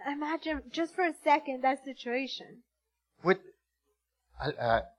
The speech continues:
Speaker 2: cuando Adán y Eva vieron la actitud
Speaker 1: When Adam and Eve
Speaker 2: de
Speaker 1: saw the
Speaker 2: Dios, hermano.
Speaker 1: attitude, God's attitude,
Speaker 2: Yo creo que, eh, aunque no conocían, hermano, lo malo,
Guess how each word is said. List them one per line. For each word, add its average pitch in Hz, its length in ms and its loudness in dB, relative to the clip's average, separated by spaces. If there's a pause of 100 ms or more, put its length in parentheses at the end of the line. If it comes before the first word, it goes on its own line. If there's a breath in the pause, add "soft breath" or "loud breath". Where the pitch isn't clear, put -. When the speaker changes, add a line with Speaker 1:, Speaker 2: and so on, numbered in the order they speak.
(100)
Speaker 2:
cuando 123 280 4
Adán 160 280 6
y 214 100 2
Eva 160 260 6
vieron 156 380 2
la 131 80 10
actitud 135 840 6 (200)
Speaker 1:
When 294 220 6
Adam 320 340 6
and 359 140 2
Eve 311 220 0
Speaker 2:
de 285 120 2
Speaker 1:
saw 285 140 8
the 262 80 6
Speaker 2:
Dios, - 200 8
hermano. 302 280 8
Speaker 1:
attitude, 233 460 -2 (640)
God's 262 320 4
attitude, 254 720 0 (560)
Speaker 2:
Yo 147 240 -6
creo 156 280 -6
que, 139 200 -6
eh, 110 260 -16 (800)
aunque 117 500 -14 (1040)
no 135 300 0
conocían, 147 720 -4 (580)
hermano, 127 420 -8
lo 117 160 -12
malo, 127 400 -8